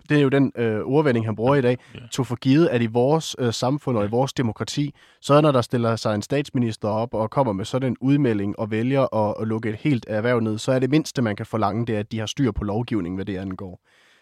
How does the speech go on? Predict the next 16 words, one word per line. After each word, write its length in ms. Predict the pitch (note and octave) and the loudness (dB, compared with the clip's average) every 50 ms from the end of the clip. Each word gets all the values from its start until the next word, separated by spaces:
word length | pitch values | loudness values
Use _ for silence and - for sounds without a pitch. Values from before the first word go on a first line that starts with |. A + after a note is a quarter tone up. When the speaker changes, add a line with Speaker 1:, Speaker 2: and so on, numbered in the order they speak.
| _ - | _ -2
Speaker 1:
Øh, 220 | B2 B2 A#2 A2+ | 0 2 2 2
så 200 | G#2+ - - B2 | 0 0 0 0
han 220 | A2+ A2 B2 D3 E3+ | 2 4 2 2 2
forklarer 300 | - E3+ - F3 E3+ D3 | 0 2 4 4 4 4
det 60 | A#2+ | 4
jo 60 | G#2+ | 2
med, 220 | A2+ B2+ D3 D3+ - | 4 4 4 4 4
at, 240 | - B2+ A#2 - - | 2 -2 -4 -2 -2
øh, 60 | A2+ | -2
de 120 | A2 - D3 | -2 -2 -2
tog 160 | - - F3+ | -2 0 0
det 80 | C3 - | 0 -2
sådan 100 | D3+ C3+ | -4 -6
set 120 | C#3 B2+ | -6 -6
for 80 | B2 A2+ | -6 0
givet. 300 | C3 C#3+ D#3 F#3 F#3+ | 2 2 2 2 0